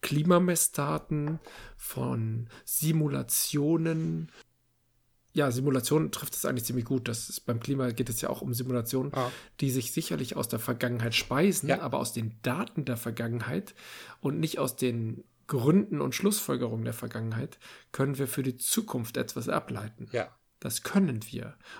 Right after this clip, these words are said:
Speaker 1: Und tun wir das auch? Klimawandel? Nope.
Speaker 2: Tun wir doch.
Speaker 1: Äh,
Speaker 2: Äh, wir sagen
Speaker 1: Co-
Speaker 2: doch, das geht jetzt nur noch, ähm, zwei Jahre gut und dann ist der Point of No Return überschritten. Also das passiert doch. Also
Speaker 1: Das war dieser Unterschied zwischen Meinen und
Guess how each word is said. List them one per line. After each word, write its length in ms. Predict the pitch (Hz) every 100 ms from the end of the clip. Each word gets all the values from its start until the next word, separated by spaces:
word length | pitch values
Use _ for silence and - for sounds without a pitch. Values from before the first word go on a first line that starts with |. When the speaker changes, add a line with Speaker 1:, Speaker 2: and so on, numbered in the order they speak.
| -
Speaker 1:
Und 200 | 135 117
tun 260 | - 143
wir 80 | 147
das 160 | 180 185
auch? 360 | 180 254 - - _ _ _ _ _ _
Klimawandel? 800 | - 135 147 156 175 190 247 247 _ _
Nope. 400 | 127 117 117 - - - - - - - -
Speaker 2:
Tun 140 | 185
wir 80 | 226
doch. 240 | 120 107 - -
Speaker 1:
Äh, 40 |
Speaker 2:
Äh, 260 | 143 113 110
wir 100 | 110
sagen 260 | 123 180
Speaker 1:
Co- 200 | 196 160
Speaker 2:
doch, 60 | -
das 380 | 120 - - -
geht 160 | 131
jetzt 180 | - -
nur 140 | 127 120
noch, 340 | 110 - - -
ähm, 400 | 139 113 104 98 - 95 -
zwei 280 | - 113
Jahre 300 | 113 113 110
gut 260 | 110 - 190
und 200 | 131 113
dann 160 | 131 127
ist 220 | - -
der 180 | 113 110 - - -
Point 220 | - 135
of 160 | 127 -
No 80 | 131
Return 400 | 123 123 127 120
überschritten. 540 | 110 113 202 - 95 - -
Also 160 | 107
das 200 | 110 113
passiert 380 | - - - 202
doch. 160 | 98 -
Also 300 | 98 98 95
Speaker 1:
Das 220 | 170 165 180
war 100 | 160
dieser 260 | 160 180
Unterschied 420 | 185 180 175 180 -
zwischen 640 | - 170 165 160 151 -
Meinen 800 | - 139 135 139 160 190 175 170
und 220 | - 143